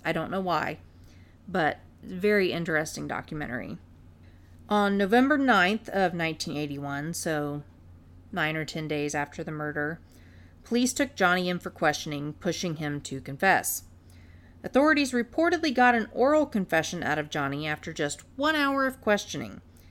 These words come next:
but when they typed up the written confession, he refused to sign it. It read, "My name is Johnny Frank Garrett.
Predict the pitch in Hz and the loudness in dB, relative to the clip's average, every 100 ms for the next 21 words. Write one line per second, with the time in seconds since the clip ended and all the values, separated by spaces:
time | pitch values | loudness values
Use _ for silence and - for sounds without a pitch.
0 | - - - - 185 180 175 185 175 170 | -20 -20 -8 -2 0 0 0 4 4 4
1 | 165 170 175 294 302 240 214 202 190 214 | -2 0 2 2 2 -2 2 2 2 -2
2 | 196 196 - 202 196 180 175 160 - 170 | -4 -4 -6 0 0 0 -4 -4 -6 -8
3 | - 139 123 117 - - - - - - | -6 -6 -6 -8 -14 -16 -18 -20 -20 -20
4 | - - - - - 233 - 240 220 214 | -20 -20 -18 -16 -2 0 4 4 6 4
5 | 202 - - - 190 208 262 269 269 247 | 0 -4 -14 -4 4 6 6 2 2 0
6 | - 190 208 226 - 214 214 - 165 143 | 0 2 2 0 -2 -2 -2 -2 -2 -2
7 | - - | -4 -10